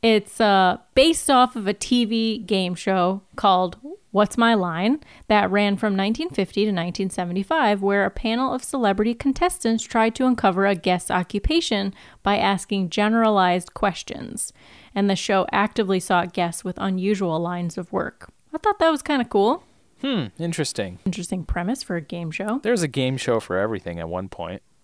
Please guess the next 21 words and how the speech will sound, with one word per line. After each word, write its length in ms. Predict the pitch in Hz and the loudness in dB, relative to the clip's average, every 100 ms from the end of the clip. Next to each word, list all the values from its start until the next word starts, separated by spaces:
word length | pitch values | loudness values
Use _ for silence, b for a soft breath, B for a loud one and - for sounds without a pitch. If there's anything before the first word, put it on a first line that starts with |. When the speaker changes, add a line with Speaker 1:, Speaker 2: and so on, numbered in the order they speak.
| _ - | _ -4
Speaker 1:
Yeah. 420 | 202 196 175 180 - | -2 -2 -4 -8 -8
Buffy's 680 | 185 233 247 277 254 220 - _ _ _ - | -2 0 0 0 -2 -2 -8 _ _ _ -14
stuffed 460 | - 233 208 - | 0 2 2 0
pig, 500 | - 233 190 180 - | 2 4 4 0 -2
Mister 420 | 208 214 - 180 | 2 2 2 -2
Gordo. 760 | 156 226 277 240 156 190 226 277 _ _ _ _ _ | 0 2 2 4 2 2 2 0 _ _ _ _ _
There's 380 | 196 196 196 185 | -2 0 0 -2
apparently 480 | 196 240 240 233 214 | -2 0 2 2 2
a 60 | |
nineteen 320 | 196 208 214 208 | 2 2 0 0
ninety-four 720 | 202 196 - 202 196 190 190 | 2 2 2 2 4 4 0
low-budget 880 | - 190 208 196 196 190 196 196 - _ _ | 0 2 2 4 2 2 2 0 -2 _ _
children's 600 | - 208 202 185 175 160 | -2 0 2 0 -2 -4
movie, 520 | 180 175 175 180 196 - _ _ 165 | -4 -4 -2 -2 -4 -8 _ _ -2
Gordy, 640 | 214 214 202 165 165 240 B B B B 117 | 4 4 4 2 2 0 B B B B 0
about 580 | 202 196 175 190 190 - | 2 2 4 4 2 0
<laughs> 40 | - | 0
a 160 | 196 - | 0 0
cute 400 | - 285 269 - | 0 2 2 2
talking 520 | - 220 196 - 226 | 2 4 4 0 -2
pig. 560 | - - 320 220 214 | 0 4 6 6 2